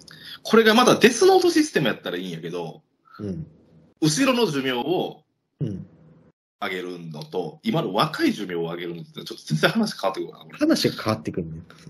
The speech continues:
Speaker 1: うん。デスノート寿命システムやったらまあええけど、別に。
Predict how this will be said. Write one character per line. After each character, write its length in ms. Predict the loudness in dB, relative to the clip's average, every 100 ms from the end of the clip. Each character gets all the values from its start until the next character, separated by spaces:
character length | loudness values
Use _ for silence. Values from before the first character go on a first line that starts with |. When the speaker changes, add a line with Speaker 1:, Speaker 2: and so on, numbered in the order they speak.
| -20
Speaker 1:
う 60 | -16
ん。 100 | -16 _ _ _
デ 120 | 2 2
ス 160 | 4
ノ 140 | 4 4
ー 40 |
ト 140 | 4
寿 140 | 4 2
命 220 | 0 -6
シ 140 | -8 -12
ス 80 | -8
テ 80 |
ム 80 | -8
や 40 | -8
っ 20 |
た 60 |
ら 60 | -10
ま 60 | -10
あ 60 |
え 40 | -10
え 40 |
け 120 | -12
ど、 80 | -12
別 200 | -12 -6
に。 200 | -8